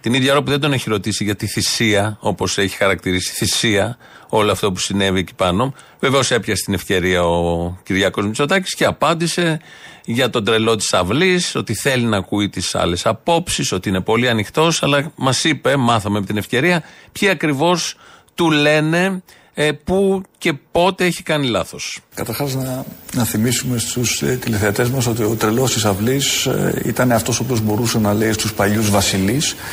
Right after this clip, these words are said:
Speaker 2: αυτά τα οποία κανείς άλλος δεν τολμούσε να τους έλεγε, διότι θα τους έκοβε το κεφάλι ο βασιλιάς.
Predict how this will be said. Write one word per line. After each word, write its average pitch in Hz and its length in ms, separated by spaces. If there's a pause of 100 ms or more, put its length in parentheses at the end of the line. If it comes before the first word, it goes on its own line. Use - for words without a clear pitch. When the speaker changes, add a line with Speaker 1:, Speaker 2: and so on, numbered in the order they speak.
(320)
Speaker 2:
αυτά - 220
τα 117 100
οποία 120 140
κανείς 110 280
άλλος 104 180
δεν 101 100
τολμούσε 95 460
να 90 120
τους 95 200
έλεγε, 123 320
διότι 120 840
θα 113 120
τους 113 160
έκοβε 127 240
το 117 80
κεφάλι 107 340
ο - 40
βασιλιάς. 98 560